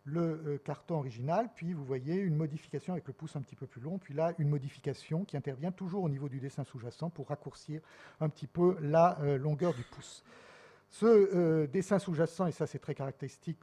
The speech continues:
de Bellini à cette époque-là, et vous le voyez soigneusement ombré et modelé, et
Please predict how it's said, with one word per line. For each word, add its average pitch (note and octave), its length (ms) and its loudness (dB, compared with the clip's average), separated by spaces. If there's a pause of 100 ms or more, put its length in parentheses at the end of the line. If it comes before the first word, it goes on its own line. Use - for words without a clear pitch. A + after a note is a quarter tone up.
de C3+ 60 -8
Bellini C3 320 -6
à F3+ 40 -6
cette - 160 -14
époque-là, D#3 540 -2
et C#3 80 -6
vous B2 100 -10
le A2 60 -14
voyez C3 200 -6
soigneusement D3+ 680 -2
ombré D#3 360 6
et C#3+ 40 0
modelé, D#3 680 -2
et F3 260 2